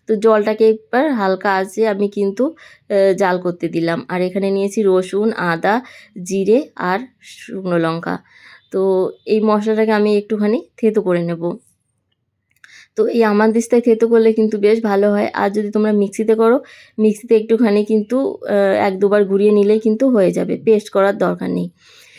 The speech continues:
মানে একটু দানা দানা থাকবে তাহলেই ভালো লাগে। আর এদিকে আমার আলুর তরকারিটা দেখো আলুটা বেশ গলে গেছে। এবার কিন্তু এর ভেতরে মাছ দিয়ে দেবো।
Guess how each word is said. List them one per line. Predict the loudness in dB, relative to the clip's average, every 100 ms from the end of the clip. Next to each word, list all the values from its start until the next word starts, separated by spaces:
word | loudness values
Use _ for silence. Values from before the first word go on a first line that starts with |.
| -20 -6
মানে | -2 2
একটু | 2 2 0 4 6
দানা | 4 2 2
দানা | 0 0
থাকবে | -2 -4 -2
তাহলেই | -2 0 0
ভালো | 0 0 -2
লাগে। | -2 -6 -10 _ _ _ _ _ _
আর | -4 -2
এদিকে | 0 0 2
আমার | 4 2
আলুর | 2 2 2 2
তরকারিটা | 2 2 2 2 2
দেখো | 0 0
আলুটা | 0 0 0 0
বেশ | 2 0
গলে | 2 2 4
গেছে। | 2 0 -2 -6 -8 _ _ -6
এবার | 0 0
কিন্তু | 2 2 4
এর | 4
ভেতরে | 2 2 2
মাছ | 2 2 0 0
দিয়ে | -2
দেবো। | 0 -2 -6